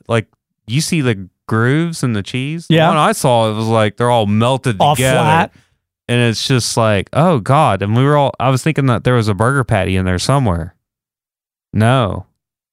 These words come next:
Speaker 2: This is Beyond Meat. You just got all cheese.
Speaker 1: No, man.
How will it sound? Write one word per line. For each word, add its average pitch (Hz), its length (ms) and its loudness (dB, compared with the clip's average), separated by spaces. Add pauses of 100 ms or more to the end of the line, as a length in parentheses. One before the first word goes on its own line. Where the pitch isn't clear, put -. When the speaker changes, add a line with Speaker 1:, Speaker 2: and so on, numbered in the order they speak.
Speaker 2:
This 165 160 0
is 180 80 4
Beyond 180 560 4
Meat. 123 300 0
You 127 120 2
just 131 140 0
got 143 120 2
all 143 160 4
cheese. 131 580 -2
Speaker 1:
No, 147 580 2
man. 170 640 0